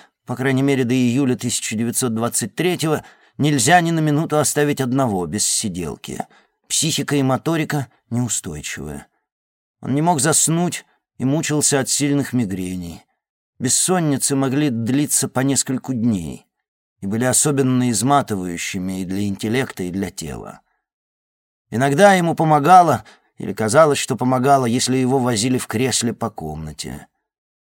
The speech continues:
Он испытывал нервное возбуждение, гнев и часто не находил сил контролировать свои эмоции. Время от времени он не мог сдержать слёз на людях.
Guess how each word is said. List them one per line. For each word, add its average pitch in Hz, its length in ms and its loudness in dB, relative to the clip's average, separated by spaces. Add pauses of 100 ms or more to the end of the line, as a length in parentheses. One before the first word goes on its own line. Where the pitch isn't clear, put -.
(380)
Он 156 140 0
испытывал 170 440 0
нервное 160 480 2
возбуждение, 147 880 0 (320)
гнев 151 540 0 (460)
и - 80 -10
часто 151 300 0
не 147 80 2
находил 143 400 0
сил 156 360 -2 (220)
контролировать 135 720 0
свои 120 360 0
эмоции. 78 680 -4 (680)
Время 143 300 2
от 135 80 0
времени 156 360 2
он 139 160 2
не 135 60 2
мог 135 200 2
сдержать 113 460 0
слёз 101 560 -2
на 98 180 -4
людях. 90 420 -10